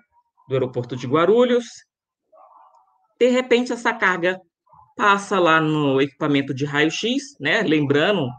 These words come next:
pra quem não tem familiaridade profunda com a visec, não é só o passageiro que passa por inspeção, né? Ele lá no pórtico, e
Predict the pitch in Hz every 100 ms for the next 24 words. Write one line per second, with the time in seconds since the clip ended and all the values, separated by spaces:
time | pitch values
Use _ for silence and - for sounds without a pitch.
0 | _ _ _ 151 139 147 139 147 143 147
1 | 143 131 - _ _ _ _ _ - 143
2 | 143 139 135 131 120 120 117 - _ _
3 | _ _ _ _ _ _ _ _ _ _
4 | - - 143 156 139 139 143 147 156 185
5 | 214 - - - _ _ _ _ - 151
6 | 190 190 185 175 170 165 - 165 127 160
7 | 208 160 143 143 139 135 - 131 131 -
8 | 131 - 160 196 143 135 143 160 135 135
9 | 165 147 139 131 127 147 180 175 - -